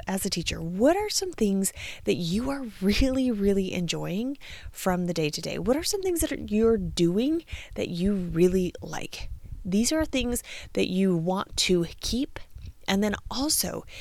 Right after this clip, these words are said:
if there are things that when your students give you this feedback, and there are things that you may have only done a couple of times throughout the semester, you're going to want to make sure that you do that more frequently next semester.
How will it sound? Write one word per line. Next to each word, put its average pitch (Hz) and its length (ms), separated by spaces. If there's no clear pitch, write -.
if 220 140
there 285 180
are 285 60
things 226 480
that 175 400
when 180 200
your 165 120
students - 500
give 196 160
you 214 140
this 180 220
feedback, 160 520
and 180 440
there 180 200
are 170 140
things 175 320
that 165 300
you 180 280
may 190 380
have 196 200
only 180 300
done 170 160
a 160 80
couple - 400
of 226 120
times 180 380
throughout 175 300
the 170 80
semester, 185 480
you're 247 120
going 415 220
to 403 80
want 240 280
to 196 100
make 196 160
sure 190 260
that - 180
you 180 200
do 175 240
that 185 200
more 185 540
frequently 262 720
next 165 380
semester. - 540